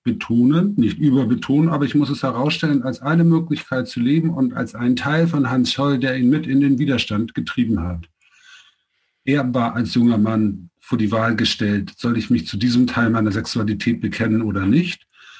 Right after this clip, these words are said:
Und er musste sich ja entscheiden, was er machen sollte. Er konnte, als er angeklagt war wegen Paragraph hundertfünfundsiebzig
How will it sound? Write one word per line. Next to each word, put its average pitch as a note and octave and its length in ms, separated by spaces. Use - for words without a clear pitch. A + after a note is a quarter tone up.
Und C#3+ 200
er C#3+ 160
musste D3 320
sich B2 180
ja C3 100
entscheiden, C#3+ 840
was C3+ 200
er B2 80
machen C#3 280
sollte. D3 320
Er A#2+ 100
konnte, B2 540
als C3 180
er A#2+ 100
angeklagt A#2+ 560
war A#2 240
wegen A#2 220
Paragraph A2 500
hundertfünfundsiebzig A2 1080